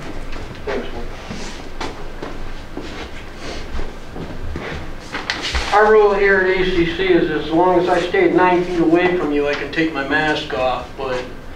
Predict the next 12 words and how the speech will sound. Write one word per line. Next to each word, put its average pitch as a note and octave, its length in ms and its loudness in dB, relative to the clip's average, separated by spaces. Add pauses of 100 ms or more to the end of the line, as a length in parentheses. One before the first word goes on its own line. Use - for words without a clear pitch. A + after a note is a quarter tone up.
(320)
so D3 160 -4
I'm C#3+ 120 0
gonna C#3 100 -4
try C#3 200 0
and C3+ 100 0
stay C#3+ 280 2
on C3 120 2
this D3 200 2
side D3 220 4
of - 100 -2
the A#2+ 120 -8
tables C#3+ 580 0